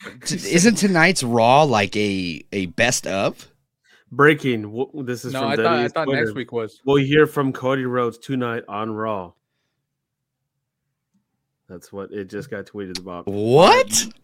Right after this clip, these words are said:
Speaker 3: You know.
Speaker 2: He's entering the Royal Rumble, guys.
Speaker 3: I assume
Speaker 2: Tonight
Speaker 3: that
Speaker 2: is the
Speaker 1: That was a go
Speaker 2: confirmation.
Speaker 1: figure.
Speaker 3: And, uh,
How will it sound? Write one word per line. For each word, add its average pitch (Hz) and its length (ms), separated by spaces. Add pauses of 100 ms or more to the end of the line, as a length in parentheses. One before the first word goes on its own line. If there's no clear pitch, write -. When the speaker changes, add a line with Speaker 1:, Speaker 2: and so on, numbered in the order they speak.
Speaker 3:
You - 60
know. 196 200 (720)
Speaker 2:
He's 147 240
entering 170 400
the 147 80
Royal 135 280
Rumble, 101 300
guys. 80 460 (180)
Speaker 3:
I 113 100
assume 110 280
Speaker 2:
Tonight 110 160
Speaker 3:
that 110 80
Speaker 2:
is 107 80
the - 40
Speaker 1:
That - 40
was 104 80
a - 40
go - 40
Speaker 2:
confirmation. 113 520
Speaker 1:
figure. 127 140 (120)
Speaker 3:
And, 127 80
uh, 120 200